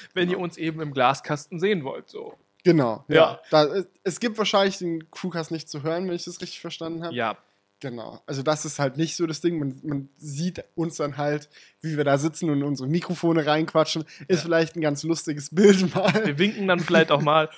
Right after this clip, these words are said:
Speaker 1: und irgendwann müssen wir dann natürlich auch da rauskommen und dann kann
Speaker 2: Dann
Speaker 1: man
Speaker 2: können
Speaker 1: ja
Speaker 2: wir uns
Speaker 1: mal gucken.
Speaker 2: belagern. Äh, nein, aber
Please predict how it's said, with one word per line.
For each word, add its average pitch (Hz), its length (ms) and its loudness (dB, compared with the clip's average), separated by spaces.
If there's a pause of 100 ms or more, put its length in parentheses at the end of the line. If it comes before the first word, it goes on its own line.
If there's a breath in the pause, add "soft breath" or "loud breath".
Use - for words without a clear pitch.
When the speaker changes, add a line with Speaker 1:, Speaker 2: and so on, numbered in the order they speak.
(140 loud breath)
Speaker 1:
und 190 180 4
irgendwann 175 380 6
müssen 165 260 -6
wir 156 60 0
dann 151 140 0
natürlich 143 300 -10
auch 135 120 -6
da 127 80 -4
rauskommen 160 760 0
und 131 140 -14
dann 120 320 -6
kann - 160 -6
Speaker 2:
Dann - 0 -
Speaker 1:
man 123 60 -2
Speaker 2:
können 208 100 8
Speaker 1:
ja 208 60 12
Speaker 2:
wir - 20 12
uns 170 140 6
Speaker 1:
mal - 0 -
gucken. 185 180 8
Speaker 2:
belagern. 214 500 8
Äh, 494 680 2
nein, 123 480 -10
aber 139 440 0